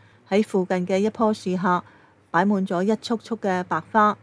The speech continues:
花圃上放住寫有黑色字、「黑警冷血、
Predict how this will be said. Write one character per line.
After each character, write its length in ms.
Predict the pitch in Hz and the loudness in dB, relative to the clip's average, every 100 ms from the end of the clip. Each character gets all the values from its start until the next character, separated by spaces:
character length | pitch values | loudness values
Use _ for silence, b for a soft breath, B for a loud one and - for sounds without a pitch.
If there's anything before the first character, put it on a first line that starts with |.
| b b b | b b b
花 140 | 226 | 4
圃 200 | 226 185 | 6 4
上 240 | 202 208 185 | 2 0 0
放 220 | 202 202 | 0 0
住 180 | 202 185 | 0 -2
寫 200 | 190 202 | -2 0
有 160 | 202 | 2
黑 120 | 190 226 | 2 -2
色 180 | - 226 | -2 -6
字、 360 | - 196 185 - - b | -4 -4 -4 -6 -16 b
「黑 140 | - 240 - | -8 -6 -4
警 240 | 165 202 | -4 0
冷 260 | 175 160 190 | 0 0 0
血、 200 | 202 | 0